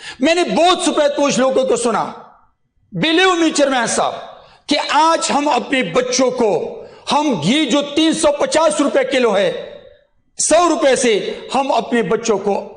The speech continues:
सुबह के चाय के साथ पराठा नहीं दे सकते हैं। जब वो अपने बच्चों को पराठा नहीं दे सकते हैं तो वो फिर अपने बच्चों को तालीम कहां से दे,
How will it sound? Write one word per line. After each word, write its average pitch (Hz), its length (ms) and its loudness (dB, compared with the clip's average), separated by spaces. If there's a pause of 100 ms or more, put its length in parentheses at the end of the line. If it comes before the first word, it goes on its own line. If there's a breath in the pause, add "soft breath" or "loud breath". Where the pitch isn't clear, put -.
सुबह 214 340 -2
के 196 200 0
चाय 185 280 -2
के 180 160 -2
साथ 156 280 -4
पराठा 135 320 -2
नहीं 117 220 -4
दे 110 140 0
सकते 104 300 -10
हैं। 87 240 -18 (800 loud breath)
जब 359 260 0
वो 294 220 2
अपने 320 340 0
बच्चों 311 340 0
को 311 100 0 (120)
पराठा 302 340 2
नहीं 277 320 0
दे 320 180 2
सकते 302 320 -2
हैं 190 400 -6 (320 loud breath)
तो 302 100 2
वो 311 300 2
फिर 330 100 2
अपने 311 260 0
बच्चों 285 360 0
को 302 140 0
तालीम 294 460 0
कहां 254 280 0
से 233 160 0
दे, 175 140 0